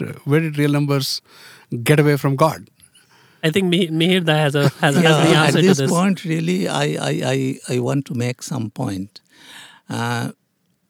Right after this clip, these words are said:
Speaker 3: generally, uh, real numbers are considered to be sort of continuous, as you have said. But you see, uh, the Dedekind construction.
Speaker 2: Mm-hmm.
Speaker 3: That's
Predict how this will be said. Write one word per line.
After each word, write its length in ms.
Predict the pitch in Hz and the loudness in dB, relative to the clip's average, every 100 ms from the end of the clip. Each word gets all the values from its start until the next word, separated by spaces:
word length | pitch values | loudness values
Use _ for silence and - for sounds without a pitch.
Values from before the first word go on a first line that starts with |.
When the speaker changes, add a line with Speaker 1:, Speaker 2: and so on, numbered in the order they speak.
| _ _ _ _ _ _ 135 | _ _ _ _ _ _ -4
Speaker 3:
generally, 640 | 123 147 180 185 180 170 - 160 | 0 2 2 2 0 -2 -8 -6
uh, 380 | 127 127 135 - _ - | -4 -2 -4 -6 _ -4
real 260 | 143 160 156 | 0 0 2
numbers 400 | 139 139 127 - | 0 0 -2 -4
are 100 | 117 | -6
considered 540 | - 110 170 120 120 | -6 -6 -6 -6 -8
to 80 | 151 | -8
be 100 | 120 | -10
sort 320 | - 117 117 | -8 -10 -10
of 140 | 123 - | -12 -10
continuous, 560 | 127 - 117 117 - | -10 -6 -8 -8 -8
as 180 | 110 104 | -10 -8
you 120 | 123 | -10
have 200 | 135 131 | -10 -12
said. 300 | - 139 113 - _ - - - - - - | -10 -8 -8 -12 _ -20 -20 -20 -20 -18 -6
But 160 | 175 | 0
you 120 | 170 156 | 2 0
see, 440 | - 220 180 180 - | 2 2 2 0 -4
uh, 280 | 190 139 135 | -2 0 0
the 160 | 127 143 | 0 0
Dedekind 500 | 131 143 147 139 127 | 2 0 0 0 -2
construction. 720 | 110 95 - - - - 85 _ _ _ _ _ _ _ _ _ _ _ _ _ - | -6 -8 -8 -8 -8 -10 -12 _ _ _ _ _ _ _ _ _ _ _ _ _ -8
Speaker 2:
Mm-hmm. 160 | 123 - | -6 -2
Speaker 3:
That's 340 | 165 - - | -4 -6 -16